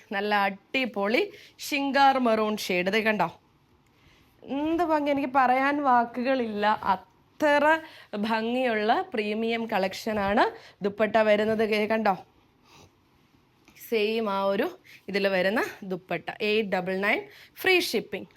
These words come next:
അടുത്തത് ഒലിവ് ഗ്രീൻ ആണ്, നല്ല ബ്യൂട്ടിഫുൾ ആയിട്ട് വരുന്ന ഒലിവ് ഗ്രീൻ. ആ ത്രെഡ് വർക്ക് നോക്കിക്കേ,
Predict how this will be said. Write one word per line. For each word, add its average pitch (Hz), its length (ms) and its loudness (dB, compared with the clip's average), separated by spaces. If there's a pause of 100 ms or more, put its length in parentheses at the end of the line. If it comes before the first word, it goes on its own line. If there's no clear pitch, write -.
(120)
അടുത്തത് 254 380 0 (400)
ഒലിവ് 254 360 0
ഗ്രീൻ 269 280 2 (100)
ആണ്, 170 140 -4 (240)
നല്ല 214 140 -4 (120)
ബ്യൂട്ടിഫുൾ 254 560 -2
ആയിട്ട് 220 260 -2
വരുന്ന 208 200 -2
ഒലിവ് 190 340 -6
ഗ്രീൻ. 202 200 -6
ആ 220 140 -4
ത്രെഡ് 196 260 -6
വർക്ക് 254 300 -4
നോക്കിക്കേ, 208 360 -8